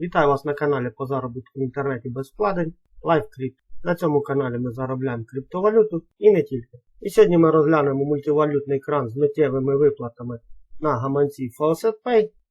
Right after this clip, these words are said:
та Coinbase. Але перед початком хотів би попросити вас підписатись на канал, ставити лайки та коментувати відео. А також переглядайте інші відео на моєму каналі. Тут ви знайдете багато цікавої інформації щодо заробітку в інтернеті.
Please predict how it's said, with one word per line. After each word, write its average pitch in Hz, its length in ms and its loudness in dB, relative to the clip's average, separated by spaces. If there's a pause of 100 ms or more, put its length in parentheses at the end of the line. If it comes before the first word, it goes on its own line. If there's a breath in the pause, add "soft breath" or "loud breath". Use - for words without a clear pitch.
та 247 160 0
Coinbase. 120 760 0
Але 185 260 4
перед 147 300 0
початком 143 480 -4
хотів 139 280 -6
би 120 100 -6
попросити 131 560 -8
вас 117 200 -10
підписатись - 680 -6
на 151 100 -2
канал, 180 380 -2 (120)
ставити 156 460 2
лайки 175 380 -2 (180)
та 220 100 2
коментувати 147 640 2
відео. 120 280 -8 (180)
А 175 100 -4
також 156 300 2
переглядайте 151 680 0
інші 143 400 -6
відео 127 280 -6
на 131 120 -4
моєму 180 300 0
каналі. 226 480 0 (300)
Тут 165 160 -2
ви 151 100 6
знайдете 139 420 0
багато 131 360 -2
цікавої 151 420 -4
інформації 202 680 -2 (120)
щодо 170 380 0
заробітку 139 540 0
в 135 60 -2
інтернеті. 120 500 -10